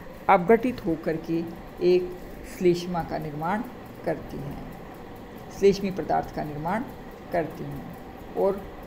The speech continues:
ये अवशोषित कर करके फूल जाती हैं। इसके दबाव के कारण गिरवा के शीर्ष पर स्थित आवरण कोशिकाएं पृथक हो जाती हैं, अतः श्लेष्मी पदार्थ बाहर आ जाता है जो कि पूमणु को अपनी ओर आकर्षित करता है।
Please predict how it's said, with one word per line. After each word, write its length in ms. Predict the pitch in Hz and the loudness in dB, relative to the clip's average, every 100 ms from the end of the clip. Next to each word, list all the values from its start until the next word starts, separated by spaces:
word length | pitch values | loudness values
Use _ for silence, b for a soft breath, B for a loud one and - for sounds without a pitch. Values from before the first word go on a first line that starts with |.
| - - 165 | -14 -4 4
ये 100 | 190 | 6
अवशोषित 500 | 170 - 202 247 - | 6 2 2 0 0
कर 140 | 175 | 0
करके 300 | - 170 190 | 2 2 2
फूल 300 | 185 226 214 | 4 4 6
जाती 340 | 160 143 - | 4 2 0
हैं। 220 | 151 151 - | -2 -2 -2
इसके 240 | 196 262 | 2 6
दबाव 280 | 214 185 185 | 10 10 8
के 80 | 190 | 4
कारण 240 | 180 190 | 4 4
गिरवा 300 | 160 165 196 | 6 6 6
के 140 | 208 202 | 6 4
शीर्ष 260 | 196 185 | 4 0
पर 220 | - 175 165 | 2 0 2
स्थित 300 | - 185 - - | 2 2 0 6
आवरण 300 | 160 208 262 | 6 8 4
कोशिकाएं 500 | 208 180 180 160 165 | 2 0 0 0 0
पृथक 320 | 180 180 254 - | 0 0 -2 -2
हो 100 | 160 | 0
जाती 340 | 147 139 - 147 | 0 -2 -4 -4
हैं, 280 | 160 160 - B B B B B | -4 -4 -8 B B B B B
अतः 220 | 175 202 | 6 6
श्लेष्मी 400 | 196 185 185 196 | 6 6 6 4
पदार्थ 400 | 185 165 160 156 | 4 6 6 6
बाहर 260 | 151 151 175 | 2 6 6
आ 100 | 180 | 6
जाता 320 | 175 170 185 | 4 2 0
है 420 | 202 214 - - - - 170 | 0 -4 -6 -14 -16 0 6
जो 100 | 180 | 6
कि 140 | 185 | 4
पूमणु 460 | - 180 175 175 170 | 2 2 4 4 4
को 140 | 175 | 4
अपनी 260 | 160 165 160 | 4 2 0
ओर 120 | 151 | 2
आकर्षित 480 | 147 170 170 202 - | 2 2 0 0 2
करता 360 | 185 180 180 | 2 4 2
है। 260 | 196 196 | 2 -2